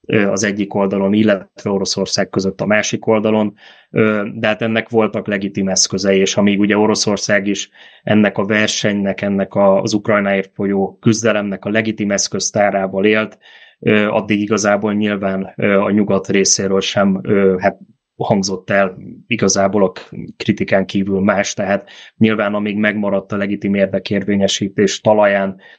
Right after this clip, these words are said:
ö, a küzdelem, tehát gazdasági, ö, ösztönzők, ö, amiket kínáltak például Ukrajna számára. Orosz oldalon nyilván láttuk ennek az ellenpéldáját is, tehát a gazdasági kényszerítés,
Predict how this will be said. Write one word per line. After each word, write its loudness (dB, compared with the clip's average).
ö, 2
a -2
küzdelem, 0
tehát -4
gazdasági, -2
ö, -8
ösztönzők, -2
ö, 2
amiket 0
kínáltak 0
például 2
Ukrajna -2
számára. 0
Orosz 0
oldalon 0
nyilván 2
láttuk -2
ennek 0
az 0
ellenpéldáját 0
is, -6
tehát -4
a -4
gazdasági -2
kényszerítés, 0